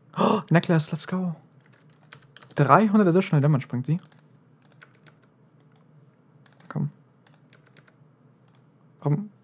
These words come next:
Ach, wegen dem Scheißding. Jetzt. LOL? LOL? Hä? Wie?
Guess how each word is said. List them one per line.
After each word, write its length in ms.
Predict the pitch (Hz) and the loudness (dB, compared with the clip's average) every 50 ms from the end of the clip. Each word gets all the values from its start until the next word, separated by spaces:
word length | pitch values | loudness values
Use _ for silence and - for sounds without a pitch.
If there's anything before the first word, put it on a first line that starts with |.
| _ - - 123 | _ -8 -6 -4
Ach, 360 | 120 117 117 123 127 135 - | -2 -2 -2 -4 -4 -6 -8
wegen 180 | - - 131 127 | -8 -8 -8 -8
dem 60 | 123 | -8
Scheißding. 480 | 139 - - 131 - - - 147 151 151 - _ _ _ _ _ _ _ _ _ _ _ _ _ _ _ _ _ - _ _ - _ _ _ - - - | -8 -10 -12 -12 -10 -8 -6 -6 -6 -6 -10 _ _ _ _ _ _ _ _ _ _ _ _ _ _ _ _ _ -20 _ _ -20 _ _ _ -20 -12 -8
Jetzt. 320 | - 120 - - - - _ _ _ _ _ _ _ _ _ _ _ _ _ _ _ _ _ - | -8 -8 -8 -8 -14 -20 _ _ _ _ _ _ _ _ _ _ _ _ _ _ _ _ _ 0
LOL? 280 | 135 131 135 165 196 190 - - - - _ _ _ _ - - - - | 4 4 6 4 4 2 -6 -18 -20 -20 _ _ _ _ -20 -20 -10 -4
LOL? 360 | 131 117 104 120 185 240 285 - - _ _ _ _ _ _ _ _ _ _ _ _ _ - _ _ _ _ _ _ _ _ _ _ _ _ _ _ _ _ _ _ _ _ _ _ | 0 2 4 4 4 4 2 0 -6 _ _ _ _ _ _ _ _ _ _ _ _ _ -20 _ _ _ _ _ _ _ _ _ _ _ _ _ _ _ _ _ _ _ _ _ _
Hä? 240 | - - 131 127 - - 120 | -6 -2 0 0 0 0 -4
Wie? 560 | 123 135 - - 113 113 117 117 117 117 | -10 -10 -10 -8 -8 -6 -6 -4 -4 -6